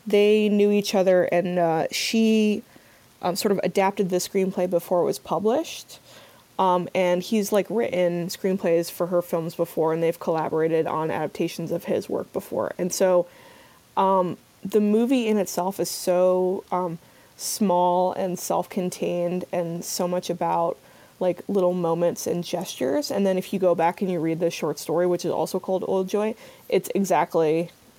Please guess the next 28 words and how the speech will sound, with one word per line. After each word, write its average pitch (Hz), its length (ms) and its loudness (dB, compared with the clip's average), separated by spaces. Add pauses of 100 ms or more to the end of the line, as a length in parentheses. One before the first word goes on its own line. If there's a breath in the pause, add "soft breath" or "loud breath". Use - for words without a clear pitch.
it's 214 160 -2
exactly 185 480 0
like 165 260 -4
that. 214 280 -4
It 185 80 -2
feels - 600 -2 (100)
like, 190 240 0 (260)
it 196 120 -2
feels 202 240 0
like 196 100 -2
such 185 240 -4
a 185 60 -2
faithful 185 880 0 (920 loud breath)
a-, - 60 -2 (160)
adaptation, 202 800 2
but 208 100 2
at 190 120 0
the 185 80 -2
same 190 240 -2
time, 185 400 -2
the 185 80 0
movie 185 380 2
is, 175 420 -2
um, 180 340 -6 (720)
so - 160 0
much 202 240 0
more 175 300 2
expansive 220 880 -4